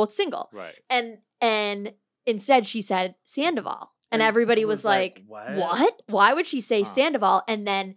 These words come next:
Speaker 3: On the commercial break, Sheena said to her, she's like, "I, th-, I only said Sandoval 'cause I thought you were gonna say Schwartz." And she said, "Well, Sandoval has abs." And, like, Andy Cohen, like, brought it up on his an-, his radio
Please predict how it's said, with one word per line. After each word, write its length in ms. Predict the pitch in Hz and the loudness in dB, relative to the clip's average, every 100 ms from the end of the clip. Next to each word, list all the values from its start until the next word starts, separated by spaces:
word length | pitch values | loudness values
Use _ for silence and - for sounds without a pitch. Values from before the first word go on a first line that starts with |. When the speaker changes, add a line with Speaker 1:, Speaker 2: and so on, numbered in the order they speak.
| - | -10
Speaker 3:
On 140 | 147 | -6
the 80 | 143 | -6
commercial 520 | 139 139 139 127 123 | -6 -10 -10 -10 -12
break, 760 | 113 - 147 156 135 120 - _ _ _ _ | -14 -8 -4 -2 -2 -4 -10 _ _ _ _
Sheena 460 | - - 143 139 127 | -18 -10 -8 -6 -8
said 240 | - 127 | -8 -8
to 80 | 123 | -8
her, 100 | 123 | -16
she's 140 | 117 123 | -16 -18
like, 100 | 117 | -20
"I, 40 | |
th-, 140 | - _ | -20 _
I 200 | 131 156 170 | -8 -6 -8
only 200 | 160 131 | -12 -12
said 200 | 135 120 | -12 -12
Sandoval 460 | 135 147 123 104 | -12 -10 -10 -12
'cause 140 | 104 113 | -14 -18
I 100 | 107 - | -18 -10
thought 320 | 117 117 110 | -10 -10 -12
you 120 | 120 | -18
were 100 | 120 | -16
gonna 160 | 117 104 | -14 -16
say 220 | - 101 | -16 -18
Schwartz." 640 | - - 135 131 92 - - _ _ _ _ | -18 -12 -8 -6 -8 -16 -20 _ _ _ _
And 160 | 143 127 | -16 -12
she 120 | 135 | -10
said, 200 | 131 120 | -8 -8
"Well, 120 | 120 | -10
Sandoval 520 | 117 123 120 113 101 104 | -10 -8 -8 -8 -8 -8
has 200 | 98 - | -14 -12
abs." 560 | 107 90 64 92 - - | -10 -10 -10 -16 -20 -14
And, 140 | 127 123 | -12 -8
like, 220 | 117 - | -8 -10
Andy 300 | 131 131 123 | -10 -8 -10
Cohen, 380 | 113 135 127 117 | -12 -10 -10 -10
like, 180 | 110 - | -12 -10
brought 200 | 117 113 | -10 -8
it 60 | 110 | -10
up 120 | 110 | -12
on 140 | 107 | -16
his 240 | 113 160 147 | -12 -12 -12
an-, 240 | 135 127 _ | -16 -18 _
his 380 | 127 147 151 139 117 | -8 -6 -6 -10 -4
radio 140 | 220 | -2